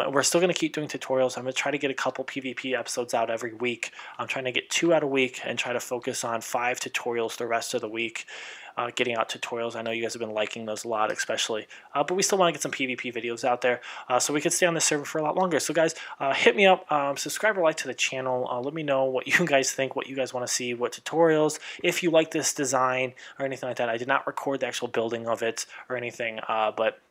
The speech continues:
um, it's really cool. Um, you can see we got torches everywhere and everything, and it came out really cool, and I think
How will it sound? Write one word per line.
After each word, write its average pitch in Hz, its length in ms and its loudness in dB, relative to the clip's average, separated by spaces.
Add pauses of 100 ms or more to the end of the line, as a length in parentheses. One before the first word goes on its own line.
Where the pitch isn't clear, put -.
(640)
um, 117 180 -2
it's - 140 -6
really 156 220 4
cool. 123 280 -2 (220)
Um, 123 120 -10
you 123 60 -6
can 123 80 -12
see 127 100 -4
we 123 60 -2
got - 80 -6
torches 110 360 -8
everywhere 110 300 -6
and 113 100 -4
everything, 110 440 -6
and 107 80 -6
it 107 120 -6
came 143 220 -2
out - 140 -2
really 117 200 -2
cool, 117 220 -4
and 113 80 -4
I 110 60 -6
think 120 320 -6